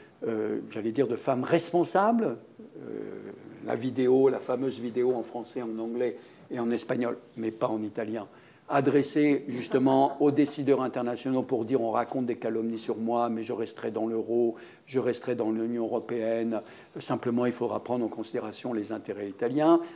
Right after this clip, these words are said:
On sait qu'elle a lancé une série de messages, on va voir si ça se réalise, en disant : « Il faudra un gouvernement avec des gens responsables. » Bon, euh, voilà, elle, il y a ça. Puis il y a la femme en meeting.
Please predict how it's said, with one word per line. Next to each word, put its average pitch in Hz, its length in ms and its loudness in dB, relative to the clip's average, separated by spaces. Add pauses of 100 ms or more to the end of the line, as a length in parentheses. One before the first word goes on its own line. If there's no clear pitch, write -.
(140)
On 190 180 8
sait 175 380 8
qu'elle 135 180 6
a 120 180 6
lancé 139 440 4
une 156 120 4
série 139 260 2
de 127 60 0
messages, 131 380 2
on 117 80 -2
va 113 120 2
voir 117 220 4
si 113 120 -6
ça 110 200 -4
se - 100 -14
réalise, 113 480 -2 (320)
en 123 100 -4
disant : « 123 400 4
Il 120 60 6
faudra 113 320 0
un 120 80 2
gouvernement 113 520 2
avec 107 180 -2
des 113 100 -2
gens 110 160 -4
responsables. » 123 960 0
Bon, - 100 -12 (320)
euh, 117 120 -2 (100)
voilà, 151 340 2
elle, 127 280 2
il 135 60 -2
y 147 40 8
a 180 80 8
ça. 143 360 -2 (300)
Puis 156 100 -6
il 170 40 4
y 156 60 8
a 123 40 6
la 123 140 2
femme 165 280 4
en 135 60 4
meeting. 139 460 0